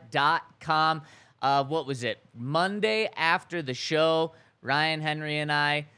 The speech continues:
sat down and talked about exactly how we're going to attack this coaching search, and I love the plan that we've got, and Henry jumped all over it. We already have a couple of hot boards up,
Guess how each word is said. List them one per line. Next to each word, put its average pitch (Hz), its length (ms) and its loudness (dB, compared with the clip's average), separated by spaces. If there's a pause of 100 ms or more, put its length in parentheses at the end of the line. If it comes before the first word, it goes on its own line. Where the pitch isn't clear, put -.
(120)
sat 147 400 0
down 147 340 2
and 123 220 -8
talked 151 320 -2
about 147 180 -2
exactly 127 520 -2
how 135 240 2
we're 135 160 -6
going 127 320 -6
to 123 60 -4
attack 120 420 -2
this 123 180 -10
coaching 123 380 -8
search, 123 340 -8
and 127 120 -10
I 117 80 -4
love 127 560 0 (100)
the 131 80 -6
plan 127 380 -4
that 117 160 -6
we've 131 280 -6
got, 135 320 2 (160)
and 143 140 -4
Henry 151 320 -2
jumped 147 380 -2
all 139 240 2
over 139 260 -2
it. 139 160 -2
We 170 160 -4
already 190 320 0
have 165 400 2 (240)
a - 80 -6 (140)
couple 214 560 0
of 147 220 -4
hot 170 600 0
boards 190 420 0 (120)
up, 175 300 2